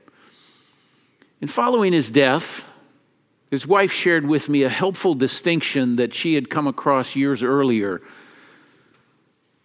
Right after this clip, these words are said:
The distinction between cure and healing.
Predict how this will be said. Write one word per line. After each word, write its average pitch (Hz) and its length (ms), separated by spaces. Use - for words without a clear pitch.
The 143 100
distinction 208 640
between 160 640
cure 220 640
and 175 120
healing. 143 580